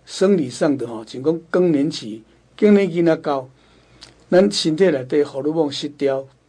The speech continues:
不管是查甫、查某拢共款。真济人拢一直认为讲，更年期是干那女性朋友才有，查甫的无，其实错了。查某的较明显，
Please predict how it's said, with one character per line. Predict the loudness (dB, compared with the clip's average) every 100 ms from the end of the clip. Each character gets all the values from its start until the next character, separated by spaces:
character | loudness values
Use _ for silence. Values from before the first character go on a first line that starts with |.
| _ _ _ _ -2
不 | 0
管 | 2
是 | 0 -6
查 | -4 -2
甫、 | -2 -4
查 | -4 -2
某 | 0
拢 | 0 -2
共 | -8 -14
款。 | -12 -12 -14 _ _ _ _ -20 _ _
真 | 0 4
济 | 6
人 | 6 6
拢 | 4 2
一 | 0
直 | -2
认 | -4 -4 -2
为 | 2
讲， | 2 0 -4 _ _ _ 2
更 | 6
年 | 6 6
期 | 4 0 0 -4
是 | -12 0
干 | 2
那 | 2
女 | 0 -2
性 | 0 -2
朋 | -2 -2
友 | -2
才 | 0
有， | -2 -2 -10 -16 _ _ _ _ -6
查 | -2
甫 | 4 6 6
的 | 4
无， | -4 -10 -8
其 | -4
实 | -4 -6
错 | -8 -8
了。 | -10 -18 _ _ _ _ _ _ _ _
查 | 2 4
某 | 8 8
的 | 6
较 | 2 0
明 | 0 2
显， | 2 0